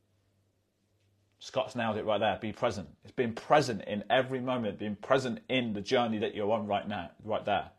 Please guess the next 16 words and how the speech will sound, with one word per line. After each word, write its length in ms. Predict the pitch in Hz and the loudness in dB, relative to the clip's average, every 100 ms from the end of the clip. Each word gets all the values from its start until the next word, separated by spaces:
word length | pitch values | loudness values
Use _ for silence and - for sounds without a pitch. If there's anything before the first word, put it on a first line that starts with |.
| _ _ _ _ _ _ _ _ _ _ - | _ _ _ _ _ _ _ _ _ _ -10
And 120 | 92 | -4
Vaughan's 360 | 110 113 107 98 | 0 2 0 0
saying, 320 | 110 104 92 | 4 4 2
which 180 | - 110 | -4 2
I 60 | |
absolutely 500 | 104 - - 107 - | 2 2 -2 -6 -2
love, 240 | 98 92 101 | -2 -2 -4
which 180 | - 95 | -8 -6
I'm 120 | 92 | 0
definitely 320 | 110 - 92 | 0 -2 -10
stealing, 440 | - 110 95 85 - _ | -4 -2 -2 -6 -18 _
"Own 180 | 107 107 | -4 -2
your 120 | 98 | -4
day 280 | 95 98 98 | 0 2 2
every 240 | 95 - | -2 -6
day." 220 | 90 90 | -4 -6